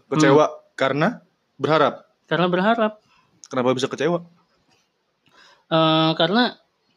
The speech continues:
Speaker 2: ada sesuatu yang pernah gue alami, Bi.
Speaker 1: Hmm.
Speaker 2: Ini percintaan anak muda gitu sih.
Speaker 1: Oke.
Speaker 2: Percintaan masa muda.
Speaker 1: Oh iya, oke, iya, iya, iya.
Speaker 2: Percintaan masa muda yang pernah gue alamin.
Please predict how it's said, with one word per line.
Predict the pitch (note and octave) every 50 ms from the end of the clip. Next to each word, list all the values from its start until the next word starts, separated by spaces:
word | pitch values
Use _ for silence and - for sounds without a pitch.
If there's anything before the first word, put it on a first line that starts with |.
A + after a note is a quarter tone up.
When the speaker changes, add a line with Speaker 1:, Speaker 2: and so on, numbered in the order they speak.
| _ _ _ _ _ _ _ _ _ _ _ _ _ _ _ _
Speaker 2:
ada | - D#3 D3+ D3 F3 G3+ F3+
sesuatu | E3 E3+ D#3 D3 D3+ D3+ C#3+ D#3
yang | D3 D3 D3 C#3+
pernah | C3 C#3 C#3+ C#3+
gue | C#3 C3+ C#3+ C#3 C#3 C3+ C3+ C3+ C3+ E3 - _ _ _ _ _ _ _ _ - _ _ _ _ _ _ _ _
alami, | - D#3 D3 C#3+ C#3 C3+ C3 C#3+ D3 D3
Bi. | C#3 C#3+ C#3+ C#3+ _ _ _
Speaker 1:
Hmm. | - B2+ B2 A2+ A2 G#2 G2 F#2+ F2+ F2+ G2 _ _ _ _ _ _ _ _ _ _ _ _ _ _ _ _ -
Speaker 2:
Ini | - C3+ C#3 D3+ D#3 D#3 D3 D3 C#3+ - - _ _ _ - _ _ _ _ _ _ _ _ - - _
percintaan | - D3 C3+ C3 C#3 C3+ C3 C3+ C3+ C3+ C3+
anak | C3+ C3 C3 C3
muda | - D3 C#3+ C#3 C3+ C3+
gitu | C3+ C3 D3 D#3 D3+ -
sih. | C#3 - D3 C3 C3 _ _ _ _ _ -
Speaker 1:
Oke. | - G#2+ - - A2+ A#2 A#2 A#2 A#2 A#2 A2 G#2+ G#2 F#2+ - _ _ _ _ _ _ _ _ _ _ _ _ _ _ _ _ _ _ _ _ _ _ _ _
Speaker 2:
Percintaan | - - D#3+ D#3 E3+ E3 D#3+ D#3+ D#3+ D#3+
masa | E3 E3 E3 F3
muda. | E3 E3 D#3+ D#3+ D3+ - - _ _ - - - _ _ _ _ _ _
Speaker 1:
Oh | - D#3 D#3+
iya, | D#3 C#3+ C3+ B2+
oke, | A#2 - A#2+
iya, | A2 G#2 G#2+ G#2 G2
iya, | G2 F2+ F2
iya. | E2+ -
Speaker 2:
Percintaan | C3 C#3 C3+ C3 C3 C3+ C3+ C3+
masa | C3+ C3+ C3+ - C#3
muda | C3 C3 C3 C3 C3 C#3+
yang | C#3 C3+
pernah | C3 C3 C3 C3
gue | B2+ C3
alamin. | C3 C3 B2+ C3 C3 C3+ C#3